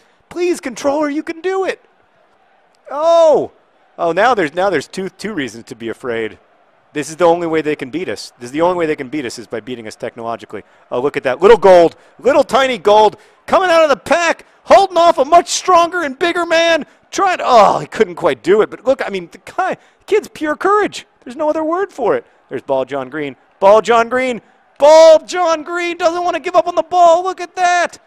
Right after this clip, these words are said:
Oh, and it's Yabamba. Oh! Oh, Yabama just ripped it. Oh,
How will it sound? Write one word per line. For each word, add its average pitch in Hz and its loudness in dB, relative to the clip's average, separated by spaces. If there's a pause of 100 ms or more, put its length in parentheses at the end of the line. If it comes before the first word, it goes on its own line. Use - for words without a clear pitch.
(160)
Oh, 320 2
and 302 0
it's 285 -10
Yabamba. 359 2
Oh! 381 4 (640)
Oh, 311 2
Yabama 330 -2
just 233 -12
ripped 415 -2
it. - -8 (800)
Oh, 320 0